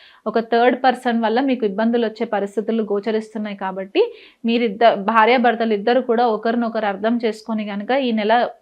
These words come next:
ఆ, సాఫీగా సాగాలని చెప్పేసేసి మీరు ప్లానింగ్ చేసుకోవాలి. అష్టమంలో కేతు కొద్దిపాటిగా మీకు రీసెర్చ్ వైపు కూడా మక్కువ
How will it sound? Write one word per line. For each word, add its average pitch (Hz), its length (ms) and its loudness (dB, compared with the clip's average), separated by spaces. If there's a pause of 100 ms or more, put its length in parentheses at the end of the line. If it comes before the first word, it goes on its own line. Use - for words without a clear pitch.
ఆ, 202 280 -2 (420)
సాఫీగా 226 480 2
సాగాలని 226 560 2
చెప్పేసేసి 220 760 -2 (300)
మీరు 226 100 0
ప్లానింగ్ 233 520 4
చేసుకోవాలి. 208 640 -2
అష్టమంలో 262 640 0
కేతు 233 340 0
కొద్దిపాటిగా 214 680 0
మీకు 240 380 -2 (300)
రీసెర్చ్ 302 600 2
వైపు 247 280 2
కూడా 254 400 2
మక్కువ 247 440 0